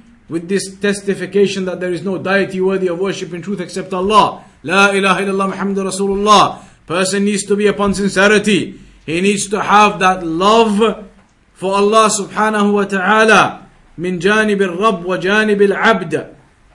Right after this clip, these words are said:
The, uh, love, it is something which Allah loves His slaves and the slaves, they love Allah.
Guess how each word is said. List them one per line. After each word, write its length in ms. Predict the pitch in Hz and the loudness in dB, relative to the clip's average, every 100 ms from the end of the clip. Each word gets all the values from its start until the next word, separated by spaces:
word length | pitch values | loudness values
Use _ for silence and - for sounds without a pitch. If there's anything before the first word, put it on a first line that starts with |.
| _ _ _ _ - | _ _ _ _ -8
The, 600 | 160 185 190 185 185 185 | -2 2 2 0 -2 -4
uh, 320 | 180 180 175 165 | -4 -2 -2 -2
love, 380 | 185 233 208 | 2 2 2
it 180 | 196 196 | -2 -2
is 160 | 202 - | -2 -2
something 400 | 220 214 214 202 | -2 -2 -4 -2
which 180 | 196 - - _ | -4 -6 -18 _
Allah 340 | 190 202 214 214 | -2 0 4 2
loves 380 | 196 214 208 165 | 2 0 0 0
His 220 | 196 190 | -4 -2
slaves 480 | 190 220 233 240 202 | 0 4 6 6 0
and 260 | - 180 | -8 -8
the 60 | 175 | -8
slaves, 420 | - 196 226 208 | -4 2 2 4
they 100 | 202 | 0
love 180 | 214 220 | 0 2
Allah. 540 | 220 226 220 - - | 2 4 4 4 -4